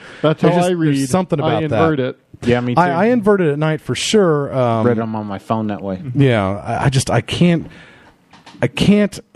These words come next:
Speaker 2: read a book on my phone. I've read chapters of books on my phone before.
Speaker 1: Mm-hmm.
Speaker 2: Uh, I read the first couple of chapters. It kinda made me nuts because, uh,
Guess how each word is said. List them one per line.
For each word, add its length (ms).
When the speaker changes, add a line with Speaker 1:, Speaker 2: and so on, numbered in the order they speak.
Speaker 2:
read 380
a 80
book 260
on 80
my 120
phone. 340
I've 160
read 260
chapters 640
of 200
books 260
on 140
my 140
phone 360
before. 380
Speaker 1:
Mm-hmm. 300
Speaker 2:
Uh, 60
I 280
read 260
the 80
first 400
couple 260
of 60
chapters. 320
It 80
kinda 160
made 260
me 80
nuts 420
because, 680
uh, 360